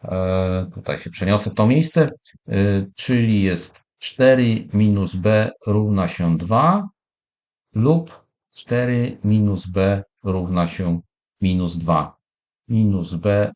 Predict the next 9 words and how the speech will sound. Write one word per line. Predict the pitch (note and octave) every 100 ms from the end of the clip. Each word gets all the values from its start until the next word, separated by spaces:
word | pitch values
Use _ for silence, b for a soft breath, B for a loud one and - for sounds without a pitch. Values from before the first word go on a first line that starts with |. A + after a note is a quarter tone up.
| -
równa | F2+ F#2+ G2 E2 D#2+
się | - D2+ D2+ D2+ _ F#2+
minus | F#2+ F#2 D#2 D2+ -
dwa, | F#2 C#3 E3+ F#3 - _ _ _ _ _ _ _ _ -
minus | A2 A2 F2+ E2+ -
b | - G2+ G#2+ - G2
równa | F#2 F2+ F2+ F2
się | E2+ - E2 E2+ E2+ _ _ _ _
minus, | F#2 F2 F2+ E2+ E2+ - - -